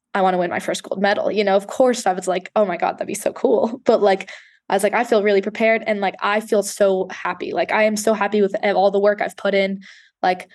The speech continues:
the journey I've got here. I mean, I went out there, like, two weeks early and got to just spend time in Japan with, like, one of my best friends, try all the food and, like, walk around the gardens. It was just, like, you know, blissful of, like,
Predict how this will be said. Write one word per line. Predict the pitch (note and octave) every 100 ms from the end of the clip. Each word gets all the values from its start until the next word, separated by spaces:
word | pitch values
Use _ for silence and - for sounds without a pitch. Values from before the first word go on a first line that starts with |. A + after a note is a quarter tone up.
| _ _
the | -
journey | G3+ F#3
I've | F#3
got | G#3 A3
here. | G#3 G3 F#3+
I | G3+
mean, | F#3+ F#3
I | G3
went | G3+ G3
out | F#3 F#3+
there, | F#3+
like, | F3 -
two | A3+
weeks | G3+ G3 -
early | F#3+ F#3 F#3
and |
got | F3+ F3+
to |
just | - F#3+ -
spend | - F#3 F3+
time | F#3+ F#3+
in | F3
Japan | F3+ - G3+ F#3+ F3+
with, | F3+
like, | F#3+ F#3+
one | F3+
of |
my | -
best | - - -
friends, | G#3+ G3+ G3 G3 - - - _ _
try | - F#3+
all | F3+ E3+
the | E3
food | - D4 C#4 B3+ A#3
and, | - F#3+
like, | F3 F3+ - -
walk | G#3+ F#3 G3
around | F3+ E3
the | -
gardens. | B3+ B3 A#3 A3 G#3+
It | A3+
was | G#3+ G#3
just, | F#3+ -
like, | - - -
you | A3
know, | D#3+
blissful | F3 F#3+ F#3 G#3+ - -
of, | F#3
like, | F3 C3 -